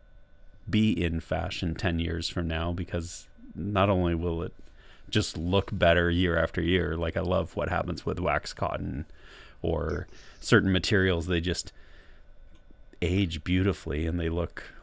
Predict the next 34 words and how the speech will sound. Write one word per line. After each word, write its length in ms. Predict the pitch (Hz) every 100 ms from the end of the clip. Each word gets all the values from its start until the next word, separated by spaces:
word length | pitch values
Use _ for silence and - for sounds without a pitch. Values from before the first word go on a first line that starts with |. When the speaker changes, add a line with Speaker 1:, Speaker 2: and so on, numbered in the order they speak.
| -
Speaker 1:
like 400 | 80 80 - - - - -
you 160 | 87
could 340 | - 87 87 - - - - - - - - - - -
start 260 | - 92
a 40 | 80
business 380 | 87 82 92
selling 680 | - - 90 85 82 82 82 - - - - - -
used 480 | - 90 95 95 -
product 440 | - 85 82 87 92
and 100 | 87
probably 320 | 104 92 90
<laughs> 20 |
get 200 | - -
as 180 | 101 95
much 280 | 104 - -
for 240 | - 85 -
it, 160 | -
'cause 300 | - - 98
there's 240 | - 120 107
people 320 | - 95 92
Speaker 2:
Right. 200 | 85 -
Speaker 1:
that 320 | - - -
want 260 | 92 87 -
that 160 | 82
look. 220 | 90 95 - - - -
But 120 | - 104
it's 220 | 95 -
the, 400 | - 98 95 98
um, 360 | 92 92 90 85 - - - - - - - - -
you 80 | 117
know, 60 | 98
because 260 | 87 92
it's 120 | 82 80
quality, 640 | - 98 104 82 82 104